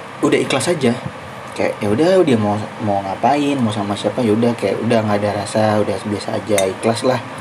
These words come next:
Dia mau ngapain sama siapa atau gimana nya, udah, udah santai aja gitu loh. Ikhlas bukan berarti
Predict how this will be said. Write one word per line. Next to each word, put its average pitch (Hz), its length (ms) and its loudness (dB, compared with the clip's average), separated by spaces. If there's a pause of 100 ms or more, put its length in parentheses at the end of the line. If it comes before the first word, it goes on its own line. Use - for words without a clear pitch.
(240)
Dia 117 160 0
mau 107 160 2
ngapain 107 320 0
sama 101 160 -4
siapa 156 400 0
atau - 80 -2
gimana 113 400 2
nya, 131 160 -2
udah, 117 240 0
udah 110 240 -2
santai 101 320 -4
aja 98 240 0
gitu 92 240 -6
loh. 95 120 -4 (1000)
Ikhlas 127 480 0 (560)
bukan 123 320 2
berarti 113 400 4